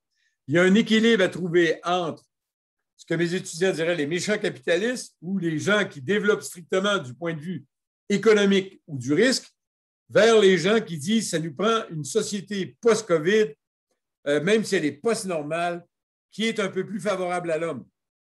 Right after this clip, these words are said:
puisqu'on vient de connaître des extrêmes en termes de difficultés économiques,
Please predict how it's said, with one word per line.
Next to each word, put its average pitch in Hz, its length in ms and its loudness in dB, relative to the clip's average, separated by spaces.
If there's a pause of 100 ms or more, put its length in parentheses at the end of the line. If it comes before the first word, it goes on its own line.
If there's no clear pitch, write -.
puisqu'on 190 400 -4
vient 180 200 -4
de 175 100 -8
connaître 170 480 -4 (400)
des 143 300 -2
extrêmes 196 520 -6 (520)
en 135 120 -8
termes 170 200 -4
de 147 60 -6
difficultés 196 640 -4
économiques, 190 600 -2